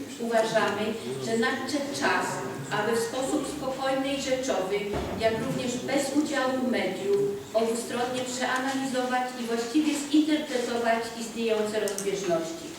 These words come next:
W związku z tym proponujemy powołać zespół reprezentowany przez Kuratorium Oświaty w Opolu oraz Niemieckie Towarzystwo Oświatowe, które zajęłyby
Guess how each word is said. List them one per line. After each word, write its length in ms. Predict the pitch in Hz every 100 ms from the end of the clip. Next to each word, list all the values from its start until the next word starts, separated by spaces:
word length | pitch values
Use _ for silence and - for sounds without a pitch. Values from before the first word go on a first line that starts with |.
| - - - - - -
W 60 |
związku 360 | 262 311 330 311 -
z 140 | - 208
tym 180 | 214 208 - - - - -
proponujemy 680 | 247 254 254 269 262 254 226
powołać 540 | 226 226 254 262 254 254 262
zespół 680 | 254 262 - 285 277 302 - - -
reprezentowany 1000 | 233 240 240 233 233 226 220 220 214 214 214
przez 180 | 226 226 -
Kuratorium 580 | 233 226 226 226 208 196 185
Oświaty 400 | 180 202 190 202 226
w 60 | 226
Opolu 520 | 233 302 285 285 302 - - - -
oraz 220 | 220 226 220
Niemieckie 560 | 226 233 233 - 233
Towarzystwo 760 | 233 214 202 190 190 202 202 185 180
Oświatowe, 560 | - 196 - 240 247 269 269 269 - - -
które 300 | 277 285 285 285 - 214
zajęłyby 560 | 214 226 254 254 254